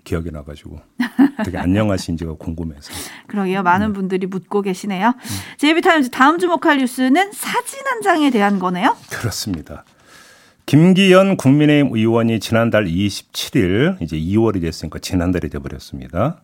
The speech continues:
Speaker 1: 일월 이십칠 일에 페이스북에 한 장의 사진을 올렸습니다. 가수 남진 씨, 배구 선수 김연경 씨와 함께 찍은 사진이었습니다.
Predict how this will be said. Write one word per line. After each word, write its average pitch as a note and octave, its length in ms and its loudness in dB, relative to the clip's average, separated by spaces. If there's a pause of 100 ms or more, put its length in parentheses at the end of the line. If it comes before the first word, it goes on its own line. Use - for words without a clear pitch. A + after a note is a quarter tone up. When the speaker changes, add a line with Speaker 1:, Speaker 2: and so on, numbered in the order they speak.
(100)
Speaker 1:
일월 G2+ 380 0
이십칠 F2+ 540 -4
일에 A2 400 2 (100)
페이스북에 C3+ 840 0
한 G#3+ 240 4
장의 F#3+ 240 4
사진을 C3 360 -2
올렸습니다. C#2+ 720 -10 (680)
가수 A#2 480 2
남진 G2 460 2
씨, G#2+ 460 -2
배구 F2+ 280 -4
선수 F2+ 440 -6
김연경 G2+ 580 0
씨와 F2+ 320 -4
함께 F#3 320 0
찍은 G2+ 300 -8
사진이었습니다. D#2+ 920 -8